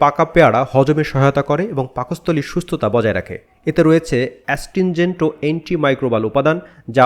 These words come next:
অন্ত্রে ব্যাকটেরিয়ার সংক্রমণ প্রতিরোধে সহায়ক। গবেষণায় দেখা গেছে পেয়ারা ডায়াবেটিস নিয়ন্ত্রণে ভূমিকা রাখতে পারে। এছাড়া এতে থাকা অ্যান্টিঅক্সিডেন্ট উপাদান ক্যান্সার,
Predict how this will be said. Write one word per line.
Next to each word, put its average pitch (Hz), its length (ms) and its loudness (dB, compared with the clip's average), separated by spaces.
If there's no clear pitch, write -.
অন্ত্রে 156 400 -2
ব্যাকটেরিয়ার 127 580 -4
সংক্রমণ 165 360 -6
প্রতিরোধে 120 440 -2
সহায়ক। 92 420 -4
গবেষণায় 190 520 4
দেখা 185 200 0
গেছে 160 180 -2
পেয়ারা 170 300 4
ডায়াবেটিস 165 480 0
নিয়ন্ত্রণে 165 460 -2
ভূমিকা 147 300 -4
রাখতে 98 220 -6
পারে। 87 220 -8
এছাড়া 160 320 2
এতে 147 180 -4
থাকা 156 260 -2
অ্যান্টিঅক্সিডেন্ট 160 800 -4
উপাদান 123 300 0
ক্যান্সার, 160 420 2